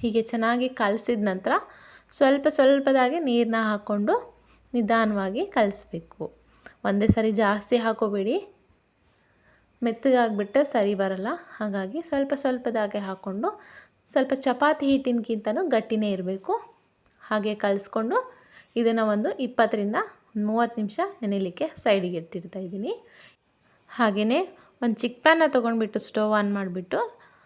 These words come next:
ಪ್ಯಾನ್ ಬಿಸಿ ಆದ ನಂತರ ಎರಡು ಟೇಬಲ್ ಸ್ಪೂನಷ್ಟು ಸೋಂಪು, ಒಂದು ಟೇಬಲ್ ಸ್ಪೂನಷ್ಟು ಅಜ್ವೈನ,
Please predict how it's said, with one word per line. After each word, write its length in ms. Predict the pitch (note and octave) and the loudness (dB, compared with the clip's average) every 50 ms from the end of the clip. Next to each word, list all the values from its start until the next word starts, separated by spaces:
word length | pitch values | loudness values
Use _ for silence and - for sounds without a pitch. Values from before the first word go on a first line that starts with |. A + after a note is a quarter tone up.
| _ _ _ _ _ _ _ _ - - | _ _ _ _ _ _ _ _ -2 0
ಪ್ಯಾನ್ 200 | G#3+ G#3+ G#3+ G#3+ G#3 | 2 2 2 2 0
ಬಿಸಿ 240 | G3+ G3 - - B3 B3 | 0 -2 -2 0 0 0
ಆದ 100 | A#3 A3+ A3 A3 | 2 0 0 -2
ನಂತರ 200 | G#3+ G#3 - B3+ A3+ G3+ | -4 -2 -2 0 0 0
ಎರಡು 140 | G3+ G3 - | 0 -2 -2
ಟೇಬಲ್ 220 | G3 F#3 F#3 F#3+ F3+ - | -4 -4 -4 -6 -6 -8
ಸ್ಪೂನಷ್ಟು 440 | - - G3 G3 F#3+ F#3 - - F#3+ - | -8 -6 -4 -4 -4 -6 -6 -8 -8 -4
ಸೋಂಪು, 360 | - G#3+ A3 A#3 A#3+ A#3+ D4+ E4 D#4+ C4+ | -2 -2 -2 -2 -2 -2 0 0 2 2
ಒಂದು 140 | A#3 A3 G3 G3+ | 0 0 -2 -2
ಟೇಬಲ್ 260 | G3 F#3 F3 F#3 F#3 - | -4 -4 -4 -6 -6 -8
ಸ್ಪೂನಷ್ಟು 540 | - - - G3 F#3+ F#3+ F3+ - - - - - - - G3+ | -10 -10 -10 -8 -8 -8 -10 -10 -8 -8 -8 -8 -8 -8 -8
ಅಜ್ವೈನ, 420 | F#3 E3 E3 - G#3+ G#3 G#3 G#3+ | -8 -8 -6 -4 -4 -2 -2 -2